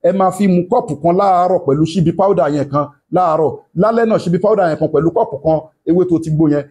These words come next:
máa lò láàrin ọjọ́ mẹ́ta kó máa pààrọ̀ ewé yẹn. Bí sínú láì tààlà, gbogbo sperm problem, àwọn jẹgẹ-, jẹjẹrẹ, àwọn nǹkan kan tó ń ṣe dáadáa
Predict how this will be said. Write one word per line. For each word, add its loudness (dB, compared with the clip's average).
máa 2
lò 2
láàrin 0
ọjọ́ 0
mẹ́ta 0
kó -2
máa 0
pààrọ̀ 0
ewé 4
yẹn. -2
Bí 0
sínú -2
láì 2
tààlà, 0
gbogbo 2
sperm -2
problem, 0
àwọn 2
jẹgẹ-, 0
jẹjẹrẹ, 2
àwọn 0
nǹkan -2
kan 2
tó -4
ń -2
ṣe 0
dáadáa 0